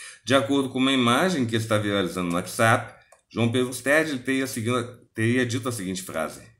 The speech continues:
"Eu e meus companheiros do M S T estamos dispostos a incendiar o Brasil para derrubar Bolsonaro." A mensagem foi acompanhada por diversos comentários. Confira algumas das mensagens que estão circulando online.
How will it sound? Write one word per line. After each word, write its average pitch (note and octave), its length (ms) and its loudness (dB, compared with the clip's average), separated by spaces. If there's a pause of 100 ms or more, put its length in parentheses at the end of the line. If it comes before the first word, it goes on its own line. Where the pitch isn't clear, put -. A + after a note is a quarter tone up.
(380)
"Eu A3+ 300 6
e A3 60 2
meus G3+ 280 0
companheiros F3 760 0
do D3+ 60 -2
M D3 120 0
S C#3+ 220 -4
T G3+ 560 -2
estamos B2 460 -2
dispostos C3+ 680 0
a A2+ 60 4
incendiar A2 420 2
o A2 60 0
Brasil C#3 380 -2
para D#3+ 180 4
derrubar A2+ 380 4
Bolsonaro." F#2 600 -4 (640)
A - 120 -6
mensagem G#2 580 2
foi F#2+ 140 -2
acompanhada F#2 520 -2
por F#2+ 200 -4
diversos E2 360 -6 (160)
comentários. - 680 -10 (140)
Confira F#3 340 6
algumas D3+ 340 0
das A2 120 0
mensagens G#2 580 -2
que A#2 100 -6
estão G#2 560 -4
circulando A2 580 0
online. C2+ 420 -6